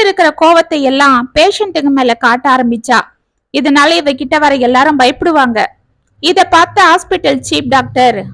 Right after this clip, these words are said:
அவளை கூப்பிட்டு கண்டிச்சிட்டு இருந்தாரு. நானும் அவகிட்ட எவ்வளவோ பக்குவமா எடுத்து சொல்லிட்டேன், ஆனா அவ புரிஞ்சுக்கல.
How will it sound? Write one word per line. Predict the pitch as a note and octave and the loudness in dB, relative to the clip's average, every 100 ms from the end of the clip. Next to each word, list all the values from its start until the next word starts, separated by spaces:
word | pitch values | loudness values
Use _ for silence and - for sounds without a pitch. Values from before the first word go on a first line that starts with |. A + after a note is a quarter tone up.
| - | -2
அவளை | C4 C4+ | 0 0
கூப்பிட்டு | B3+ D4+ - G3+ | -2 -6 -6 -4
கண்டிச்சிட்டு | C4 B3 C#4 C4 C#4 - | -2 0 -2 -6 -14 -8
இருந்தாரு. | A#3 A3+ A3 - _ _ _ _ _ - | -4 -2 -2 -6 _ _ _ _ _ -4
நானும் | B3 B3 F#4+ G#4+ | 0 2 4 2
அவகிட்ட | G4 F4+ D#4+ F#4 | 2 -2 -4 -2
எவ்வளவோ | D#4 D4+ F#4 G4 | 0 2 2 2
பக்குவமா | C#4+ - F#4 F#4+ | 0 0 -2 0
எடுத்து | F#4 D#4 G4 F#4 | -2 -2 -4 -4
சொல்லிட்டேன், | F4+ D4 B3 A3 - _ _ _ _ | -2 -4 -2 -4 -6 _ _ _ _
ஆனா | A3+ A#3+ | -2 0
அவ | C4+ C4 | 2 0
புரிஞ்சுக்கல. | B3+ B3+ C4+ C#4+ - | -2 -2 0 -2 -4